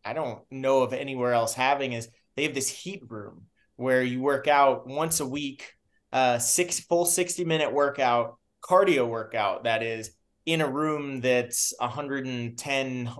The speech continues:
plus degrees. Um,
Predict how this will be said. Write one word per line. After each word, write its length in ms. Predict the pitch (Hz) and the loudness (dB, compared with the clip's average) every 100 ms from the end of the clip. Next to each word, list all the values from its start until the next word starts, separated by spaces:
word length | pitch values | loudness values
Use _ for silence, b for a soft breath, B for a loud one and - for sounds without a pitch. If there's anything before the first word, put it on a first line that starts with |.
| - | -18
plus 360 | - 143 127 - | -4 0 0 -2
degrees. 720 | - 117 131 131 117 110 - _ _ _ _ _ | -8 -6 -2 -2 -2 -6 -12 _ _ _ _ _
Um, 580 | 135 131 123 117 113 | 2 4 4 2 -2